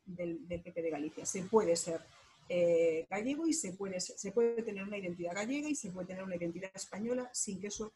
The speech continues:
genere ningún tipo de conflicto ni sea una amenaza para nadie. Y en segundo lugar, eh, cierra también,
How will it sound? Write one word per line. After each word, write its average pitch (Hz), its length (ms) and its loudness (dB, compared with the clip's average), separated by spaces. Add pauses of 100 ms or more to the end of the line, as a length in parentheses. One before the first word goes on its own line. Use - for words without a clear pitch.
(220)
genere 220 440 2
ningún 202 440 0
tipo 220 240 -2
de 180 140 -2
conflicto 226 520 0
ni 214 140 2
sea 202 200 2
una 202 200 0
amenaza 180 420 -2
para 156 220 -2
nadie. 131 320 -6 (480)
Y 269 120 12
en 269 60 10
segundo 302 380 6
lugar, 285 400 2 (120)
eh, 220 360 0 (160)
cierra 285 340 4
también, 262 600 0